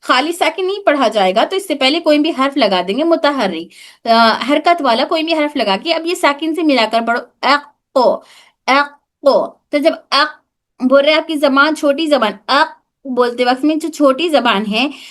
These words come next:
छोटी जबान ऊपर तालु को जाके चि-, चिपक रही, अक, अक, तो इससे आपको जो है ना करेक्ट प्रोनाउंसिएशन पता चलता।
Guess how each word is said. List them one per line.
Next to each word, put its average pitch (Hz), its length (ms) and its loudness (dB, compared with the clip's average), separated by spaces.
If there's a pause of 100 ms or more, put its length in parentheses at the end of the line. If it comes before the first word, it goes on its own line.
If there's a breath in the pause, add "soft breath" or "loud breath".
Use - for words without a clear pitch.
(140 loud breath)
छोटी 285 280 2
जबान 302 320 2
ऊपर 277 260 2
तालु 285 320 -2
को 311 80 -6
जाके 285 300 -2
चि-, 262 400 2
चिपक 302 360 -2
रही, 381 120 0 (260)
अक, 285 280 0 (720)
अक, 294 320 0 (720 loud breath)
तो 349 60 -6
इससे 302 420 -2
आपको 302 280 -2
जो 294 80 0
है 302 60 2
ना 339 100 0
करेक्ट 339 400 -2
प्रोनाउंसिएशन 233 680 -4
पता 403 260 -2
चलता। 160 400 -10